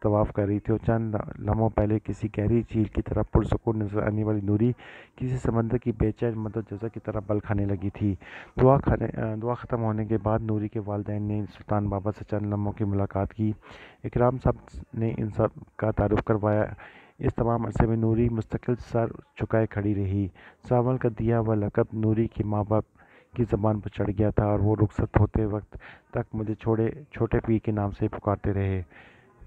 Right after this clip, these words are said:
गोया सुल्तान बाबा कालेगढ़ के बड़े पीर थे और मैं इनका मुस्बत छोटा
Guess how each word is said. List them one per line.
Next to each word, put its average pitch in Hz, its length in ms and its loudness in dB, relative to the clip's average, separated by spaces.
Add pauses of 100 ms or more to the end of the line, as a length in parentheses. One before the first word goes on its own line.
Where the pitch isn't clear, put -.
(480)
गोया 117 180 4
सुल्तान 110 420 0
बाबा 110 280 0
कालेगढ़ 110 500 0
के 110 160 -4
बड़े 104 260 0
पीर 101 300 -4 (120)
थे 113 60 2
और 107 120 0
मैं 104 160 -2
इनका 104 420 -2 (760)
मुस्बत 117 360 0
छोटा 107 640 -2